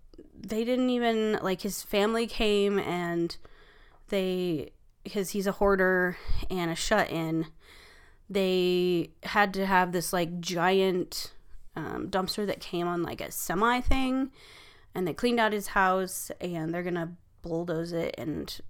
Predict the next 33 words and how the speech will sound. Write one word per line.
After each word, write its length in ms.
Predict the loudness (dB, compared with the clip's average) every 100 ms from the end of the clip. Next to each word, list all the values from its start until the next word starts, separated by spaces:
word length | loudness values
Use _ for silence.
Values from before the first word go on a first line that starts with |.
| -12
haul 320 | -8 -4 -4
it 80 | -4
off, 320 | -4 -2 -2
'cause 240 | -2 -4
it's, 380 | -8 -10 -6 -6 -6 -12 -20 -6
needs 320 | -4 -4 0
to, 140 | 0
it's 320 | 2 -2 -8 -16 -20 -20 -6
basically 520 | -4 -4 -6 -2 -2
a 60 |
condemned 560 | -2 -6 -6 -4 -4 -4
home. 440 | 0 2 4 2 0 -12 -20 -20 -20 -20 -20 -20 -2
Um, 560 | 2 4 2 0 -4 -8 -12 -6
and 140 | -4
yeah, 220 | -2 0
that's, 340 | 0 -2 -4 2
that's 360 | 6 6 4
the 140 | 2 6
end 140 | 8
of 40 |
that 240 | 10 8 6
story, 540 | 2 4 4 4 2 2
but 300 | 6 6 6
we 120 | 0 2
felt 260 | 6 6
like 360 | 6 2 -2 -8
pieces 360 | -4 -2 -2
of 120 | -2 -2
shit. 540 | -2 2 2 0 -10 -12 -18 -20 -18
So, 280 | 0 2 2
l-, 380 | 2 2 4 6
lesson 440 | 6 6 8 8
learned. 400 | 10 8 8 6